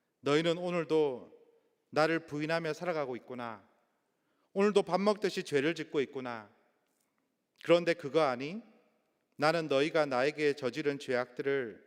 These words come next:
세지 않을 거야. 하나하나 계산하지 않을 거야. 왜냐하면 너희를 사랑하기 때문에,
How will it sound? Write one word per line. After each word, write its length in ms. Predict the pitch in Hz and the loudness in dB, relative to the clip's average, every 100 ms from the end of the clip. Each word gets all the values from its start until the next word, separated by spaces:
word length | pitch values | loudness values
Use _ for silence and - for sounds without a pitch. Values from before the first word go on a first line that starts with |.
| _ _ - | _ _ -14
세지 340 | - 147 160 | -8 -4 -2
않을 260 | 123 104 - | -4 -6 -10
거야. 300 | 117 95 - _ _ _ _ _ _ _ | -10 -10 -16 _ _ _ _ _ _ _
하나하나 460 | - 208 226 202 175 | 0 2 2 2 -2
계산하지 520 | - 131 165 165 151 | -2 -6 -2 -2 -2
않을 200 | 98 110 | -6 -8
거야. 300 | - 107 92 - _ _ _ _ - | -10 -10 -12 -18 _ _ _ _ -12
왜냐하면 680 | 120 127 139 135 139 113 92 _ _ _ _ _ - | -6 -6 -6 -6 -6 -8 -16 _ _ _ _ _ -6
너희를 280 | 127 135 147 | -2 0 -2
사랑하기 440 | 147 151 151 131 | -4 -8 -8 -10
때문에, 460 | - 117 107 101 | -14 -14 -14 -18